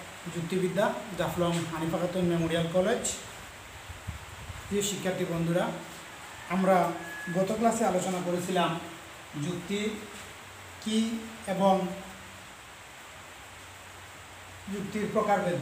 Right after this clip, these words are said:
নিয়ে, অবহ, আরোহণ, আরোহ যুক্তি নিয়ে। তো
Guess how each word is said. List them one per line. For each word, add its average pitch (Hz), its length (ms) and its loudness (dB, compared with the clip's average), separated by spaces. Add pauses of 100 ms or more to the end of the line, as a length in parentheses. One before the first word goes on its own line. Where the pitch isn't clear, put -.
নিয়ে, 151 160 2 (520)
অবহ, 190 280 4 (320)
আরোহণ, 185 280 2 (160)
আরোহ 190 160 6 (160)
যুক্তি 151 280 -4
নিয়ে। 131 160 0 (960)
তো - 40 -6